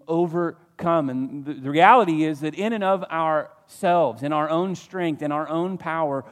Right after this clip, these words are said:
we lack the ability to overcome our sin. None of us can conquer sin on our own.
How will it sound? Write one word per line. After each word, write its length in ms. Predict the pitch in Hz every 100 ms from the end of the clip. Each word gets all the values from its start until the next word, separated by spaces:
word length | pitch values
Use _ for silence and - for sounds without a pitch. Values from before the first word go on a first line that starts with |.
| -
we 240 | 143 190 233
lack 680 | 185 156 180 196 147 - - _
the 160 | 156 160
ability 380 | 151 185 160 143
to 120 | -
overcome 580 | 151 160 156 170 165 160
our 200 | 147 156
sin. 460 | - 185 160 127 143
None 240 | 202 247
of 140 | 208
us 200 | 160 143
can 220 | - 180 156
conquer 440 | 202 202 208 202
sin 480 | - 202 160 139 143 - - -
on 260 | 170 170
our 320 | 170 156 156
own. 440 | 143 135 120 107